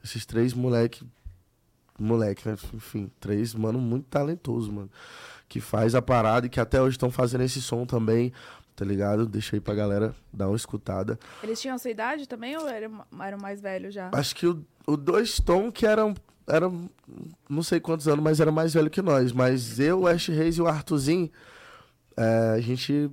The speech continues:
Speaker 1: tem a mesma idade ali, curte as mesmas coisas, as mesmas referências, tá ligado?
Speaker 2: Tá.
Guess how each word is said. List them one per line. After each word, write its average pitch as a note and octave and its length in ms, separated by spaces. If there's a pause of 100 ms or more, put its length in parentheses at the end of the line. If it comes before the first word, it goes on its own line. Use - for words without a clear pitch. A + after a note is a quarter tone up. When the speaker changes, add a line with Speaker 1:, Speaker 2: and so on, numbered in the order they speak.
(200)
Speaker 1:
tem C#3+ 120
a C#3+ 60
mesma D#3 260
idade D#3+ 480
ali, D3 340 (220)
curte C#3+ 240
as C3+ 100
mesmas C#3 280
coisas, C3 340
as A#2 100
mesmas A2+ 200
referências, B2+ 720
tá A#2+ 120
ligado? A#2 260
Speaker 2:
Tá. G#3 240